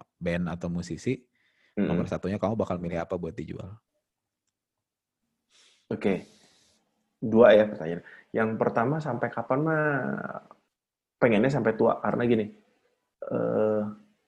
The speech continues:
Speaker 2: musik tuh sesua-, sa-, eh, salah satu dari sekian banyak aspek yang bikin saya tetap sadar. Kebayang?
Speaker 1: Oke.
Speaker 2: Eh, contoh
Speaker 1: Jelasin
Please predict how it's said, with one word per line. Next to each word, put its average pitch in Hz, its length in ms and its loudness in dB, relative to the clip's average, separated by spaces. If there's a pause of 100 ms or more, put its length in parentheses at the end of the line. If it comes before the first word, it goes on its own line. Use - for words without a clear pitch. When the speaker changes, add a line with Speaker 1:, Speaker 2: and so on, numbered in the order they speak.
(320)
Speaker 2:
musik 113 380 0
tuh 147 480 6
sesua-, - 560 -4 (400)
sa-, - 320 0
eh, 104 380 4 (120)
salah 113 540 0
satu 113 320 4
dari 120 160 8
sekian 107 320 4
banyak 101 260 4
aspek - 380 -2
yang 127 160 0
bikin 127 480 4
saya 113 240 2
tetap 120 240 2
sadar. 113 560 4 (1040)
Kebayang? 101 400 6 (320)
Speaker 1:
Oke. - 320 -20 (640)
Speaker 2:
Eh, 90 340 4 (540)
contoh 101 240 -2
Speaker 1:
Jelasin 92 80 -2